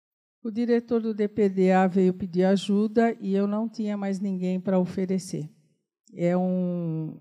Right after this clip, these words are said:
é um, uma capacitação difícil de nós encontrarmos pessoas.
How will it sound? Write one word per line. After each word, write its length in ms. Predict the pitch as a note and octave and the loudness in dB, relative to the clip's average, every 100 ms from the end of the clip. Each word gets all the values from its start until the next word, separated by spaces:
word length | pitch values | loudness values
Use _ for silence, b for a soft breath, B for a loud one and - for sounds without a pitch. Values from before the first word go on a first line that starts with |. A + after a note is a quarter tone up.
| - | -6
é 140 | F3+ | 0
um, 760 | F#3 F#3 F3 E3+ E3 D#3+ F3+ F#3 | 0 0 -2 -4 -4 -6 -10 -10
uma 160 | F#3 F#3 | -6 -6
capacitação 1120 | F#3+ G3+ G#3 F#3+ - - E3 - - G3+ G3+ | -6 -6 -6 -8 -10 -8 -8 -6 -6 -4 -4
difícil 920 | F#3 F#3+ - - A3+ B3+ B3+ - G3+ | -2 -4 -4 -6 0 2 2 -2 -6
de 160 | E3+ F3 | -4 -4
nós 260 | F3 F3 | -2 -4
encontrarmos 720 | F#3 E3+ E3+ E3+ F3 F3 E3 - | -6 -8 -8 -8 -8 -8 -12 -14
pessoas. 800 | E3+ - - F#3+ A#3 C#4 - | -14 -10 -4 -2 -2 -6 -12